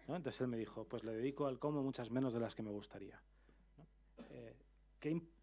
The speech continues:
qué importante es, me vas a permitir que te lo diga, para la radio convencional que haya un formato de prime time como el de Alsina en el que se estén reinventando géneros y en el que se apueste por recuperar la,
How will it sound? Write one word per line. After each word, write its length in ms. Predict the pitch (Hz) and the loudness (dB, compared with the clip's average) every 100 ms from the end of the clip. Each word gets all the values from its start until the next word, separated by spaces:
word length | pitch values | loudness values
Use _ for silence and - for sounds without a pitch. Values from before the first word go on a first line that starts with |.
| - | -8
qué 80 | - | 2
importante 640 | 170 190 160 160 160 147 151 | 4 6 8 10 10 12 10
es, 260 | - - 135 | 8 -2 -4
me 140 | 117 - - - | -6 -6 -8 -4
vas 160 | 120 | 0
a 40 | 131 | 4
permitir 300 | 131 131 139 | 4 6 4
que 80 | |
te 80 | 123 | 4
lo 80 | 120 | 6
diga, 260 | 131 127 117 - - - | 6 6 2 -10 -20 2
para 180 | 120 123 | 6 8
la 100 | 127 | 8
radio 300 | 135 143 151 | 10 10 10
convencional 640 | 143 139 131 135 131 156 - - - - | 10 8 6 4 4 0 -4 -16 -20 2
que 100 | 131 | 6
haya 140 | 139 | 6
un 80 | 143 | 6
formato 720 | 147 135 135 139 139 143 - - - | 4 6 6 6 6 6 2 -14 -16
de 240 | - 135 123 | -8 -2 4
prime 280 | 143 151 139 | 6 8 8
time 260 | 135 147 | 6 6
como 180 | 139 127 | 4 4
el 60 | 120 | 4
de 60 | |
Alsina 300 | 117 - 131 | 2 2 4
en 60 | 143 | 4
el 60 | 127 | 4
que 80 | |
se 120 | 113 117 | 2 0
estén 200 | 135 131 | 2 4
reinventando 580 | 127 127 123 127 131 | 4 4 4 4 4
géneros 380 | 120 123 123 120 | 2 0 0 0
y 60 | 131 | 0
en 60 | |
el 60 | 123 | -2
que 100 | 113 | -4
se 100 | 117 | -4
apueste 320 | 113 117 131 | -2 0 2
por 160 | 117 123 | 2 2
recuperar 500 | 117 113 117 117 117 | 2 0 2 2 4
la, 300 | 123 117 | 4 2